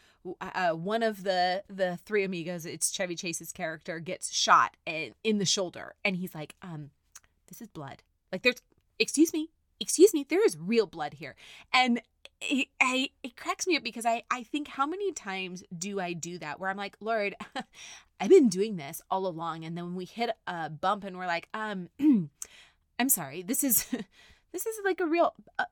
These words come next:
a real bump. Like, what am I, this is bl-, <laughs> wait a second, this is blood. I thought we were, like, I thought we had an understanding. I was just gonna go and do my thing." And he's like, "No, no, no, no, no, no, no, Michelle. You need me. Your strength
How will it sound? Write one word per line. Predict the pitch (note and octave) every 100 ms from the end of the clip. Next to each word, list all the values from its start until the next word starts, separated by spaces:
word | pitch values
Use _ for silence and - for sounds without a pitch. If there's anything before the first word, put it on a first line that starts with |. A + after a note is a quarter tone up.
| C4+
a |
real | C4+ C#4+
bump. | G3 B3+ G3 - - - -
Like, | G#3 G3
what | A#3+
am | C#4
I, | B3 A3+
this | D4 F#4+
is | F4+
bl-, | - -
<laughs> | -
wait | G4 - G4 B4+
a | B4
second, | A#4 G4 F#4+
this | F#4+
is | F#4+
blood. | D#4 C4+
I | C4+
thought | C#4+ D4+
we | D4+ D4
were, | C#4 C#4 C#4
like, | C4+ B3+ B3 -
I | _ _ _
thought | D#4
we | D#4
had | D#4+
an | D#4
understanding. | D4+ D4 C4+ C4 A#3
I | A3+
was | A#3
just | A#3+
gonna | B3+ B3
go | A#3+ A3+ A#3
and | A3+ A3
do | A3+
my | A3
thing." | G#3 G#3+ G3 F#3
And | F#3+
he's | G#3
like, | G#3
"No, | A3+
no, | A#3
no, | A3+ A3
no, | G#3
no, | F#3+
no, | F3 E3
no, | D#3+ D3
Michelle. | D#3+ - D#3 D#3 D#3 _ _ _ _ _ _ _ _
You | F3+ G#3+ C#4+ D4+ D4+ D4+ _ -
need | G3 G3 F#3+ F#3 F#3 _ _ -
me. | D#3 - _ _ _ _ _ _ _ _
Your | E3 F3+ B3+ D4
strength | - - F3 D#3+ D3+ - _